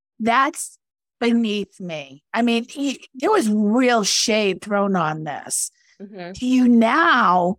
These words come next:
Speaker 1: which, so you've evolved from, "Oh, that's stupid, that's goofy, that's diminishing, I don't wanna do that," to going to,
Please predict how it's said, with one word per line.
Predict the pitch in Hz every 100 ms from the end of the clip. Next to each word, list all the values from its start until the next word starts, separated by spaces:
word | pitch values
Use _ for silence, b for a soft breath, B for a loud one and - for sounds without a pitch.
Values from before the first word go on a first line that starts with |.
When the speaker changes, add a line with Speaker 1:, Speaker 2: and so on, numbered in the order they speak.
| _ _ _ _
Speaker 1:
which, | 220 226 - 220 -
so | -
you've | 233 226 240 233
evolved | 240 214 220 269 381 262 202 -
from, | 226 202 190 196 _
"Oh, | 214
that's | 190 170 -
stupid, | - 285 262 240 240 233
that's | 175 -
goofy, | 226 220 214 226
that's | 196 190 185 _ _ _
diminishing, | 226 214 214 214 - 240 208 214
I | 262 302
don't | 220
wanna | 196 190
do | 190 208
that," | 208 214 214 - _ _ _ _ _ -
to | 254 254 233 226
going | 226 214 220 208
to, | 220 214 196